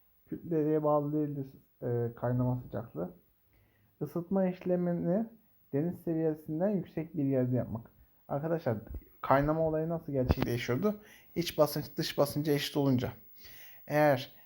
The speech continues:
deniz seviyesinden yükseklere çıkarsak dış basınç dü-, düşer. Dolayısıyla kaynama sıcaklığımız da düşer. Yani bu tam tersi. Bu da olmaz. O yüzden cevabımız A seçeneğidir. Evet, dördüncü soru.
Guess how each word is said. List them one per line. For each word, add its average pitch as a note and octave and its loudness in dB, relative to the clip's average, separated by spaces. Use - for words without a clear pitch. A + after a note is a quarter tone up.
deniz C#3 4
seviyesinden D#3 2
yükseklere D#3 0
çıkarsak - 2
dış D3 -2
basınç C#3+ 2
dü-, - -10
düşer. C3 2
Dolayısıyla B2 4
kaynama B2+ 4
sıcaklığımız D#3 4
da C3+ 6
düşer. G#2 -4
Yani A#2+ 0
bu B2+ -6
tam D3 2
tersi. G#2 -2
Bu B2+ 0
da B2+ 4
olmaz. C#3+ 0
O C3+ 4
yüzden A#2 4
cevabımız C3 2
A A#2+ 4
seçeneğidir. F#2+ -8
Evet, C3+ -2
dördüncü E3+ 4
soru. F3+ 2